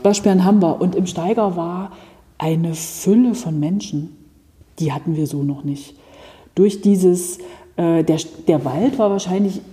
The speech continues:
ich sag mal so, in Stadtnähe der einzige offene Ort.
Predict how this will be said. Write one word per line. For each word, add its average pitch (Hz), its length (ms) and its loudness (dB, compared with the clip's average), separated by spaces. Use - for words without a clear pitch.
ich 190 120 0
sag 202 160 -2
mal 202 120 0
so, 190 100 0
in 180 160 -4
Stadtnähe 208 560 2
der 180 200 -2
einzige 226 580 0
offene 202 420 0
Ort. 175 540 -4